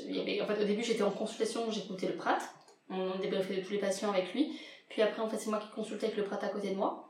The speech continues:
pour, en fait, euh, voilà, qui me fasse un retour, en fait, sur la façon dont je... je prenais en charge le patient. Puis en fait, à la fin, j'avais une plage de consultation avec, euh, Sol,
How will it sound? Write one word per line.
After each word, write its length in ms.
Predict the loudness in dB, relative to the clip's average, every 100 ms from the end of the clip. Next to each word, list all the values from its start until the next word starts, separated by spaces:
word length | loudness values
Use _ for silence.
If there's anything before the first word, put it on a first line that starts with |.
| -10
pour, 120 | -4 -4
en 60 |
fait, 240 | 0 -2 0
euh, 80 | -2
voilà, 200 | 0 0
qui 360 | -4 -8 -4
me 560 | -2 -2 0 0 0 -4 -8 -18 -20 -14 -2
fasse 200 | 0 4
un 100 | 4
retour, 520 | 6 6 4 0 0
en 80 | 0
fait, 140 | -2 -2
sur 120 | 0
la 100 | 0
façon 200 | 0 -2
dont 520 | -4 -2 -2 -2 -4
je... 160 | -8 -10 -8 -8
je 120 | -10 -12 -16 -20
prenais 320 | -4 0 2 2
en 80 | 0
charge 280 | 0 0 -2
le 60 |
patient. 420 | -2 -2 0 0 -2 -10 -18 -8
Puis 140 | -4
en 60 | -2
fait, 140 | 0
à 40 | 0
la 60 |
fin, 100 | 0
j'avais 160 | -2 -4
une 80 | 0
plage 180 | 0
de 60 | 0
consultation 680 | -2 -4 -2 -2 -2 -4 -4
avec, 260 | -4 -6
euh, 100 | -8
Sol, 400 | -4 2 4 2